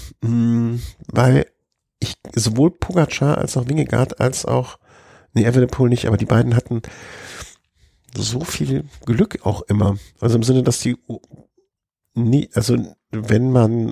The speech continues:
ähm, Hunger hast oder so war, okay, das war halt ein selbstverschuldetes Problem, aber die sind nie so richtig oder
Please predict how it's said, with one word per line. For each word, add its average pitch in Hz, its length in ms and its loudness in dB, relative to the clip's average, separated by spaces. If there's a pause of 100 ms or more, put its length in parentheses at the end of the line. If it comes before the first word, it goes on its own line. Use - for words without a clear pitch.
ähm, 98 460 -8
Hunger 139 260 4
hast - 260 -2
oder 120 220 0
so 113 240 -4
war, 107 360 2 (680)
okay, - 280 2
das - 200 0
war 95 140 2
halt 92 180 0
ein 90 180 -4 (220)
selbstverschuldetes - 800 -2
Problem, 104 360 0
aber 101 100 -2
die 101 60 0
sind 107 160 2
nie 123 100 4
so 120 100 0
richtig 127 460 -4
oder 110 260 0